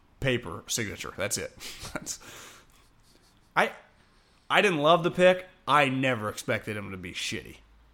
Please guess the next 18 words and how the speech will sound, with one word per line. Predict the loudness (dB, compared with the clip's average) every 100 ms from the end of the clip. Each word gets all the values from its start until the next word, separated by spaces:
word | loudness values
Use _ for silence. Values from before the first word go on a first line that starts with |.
| _ _
Like, | -4 0
not, | -2 -2 -10 -8
not | -4 -4
functional. | -6 -6 -4 -4 -6 -8 -14 _ _ _ _ _ _ _ _ _ _ 0
Guy, | 2
he | 2
can't | 2 2 4
get | 4
on | 2
a |
field | 2 4 4 2
for | -2
a | -2
team | 0 0 0
that | -2
you'd | -2 -2
say | 0 2 0
has, | -2 -2 0 0 -2